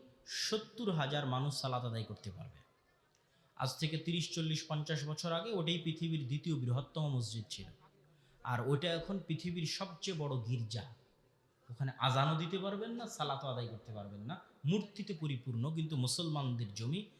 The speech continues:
মুসলমানদের মাটি, মুসলমানদের দানের টাকায় তৈরি করা মসজিদ।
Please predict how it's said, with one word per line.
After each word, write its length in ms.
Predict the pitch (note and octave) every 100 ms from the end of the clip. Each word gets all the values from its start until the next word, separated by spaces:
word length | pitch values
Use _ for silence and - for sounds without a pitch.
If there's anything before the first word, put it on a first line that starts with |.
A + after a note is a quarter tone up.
| - -
মুসলমানদের 680 | C3 F3 E3 D3 C3 A#2+ A#2
মাটি, 300 | A2 A2+ A#3
মুসলমানদের 680 | F#3 D#3 F3 D#3 D3 C3 A2
দানের 280 | A#2+ C3+ C#3 -
টাকায় 280 | B2+ C#3 B2+
তৈরি 200 | A#2+ A2
করা 200 | G#2+ G#2
মসজিদ। 360 | G2+ - G2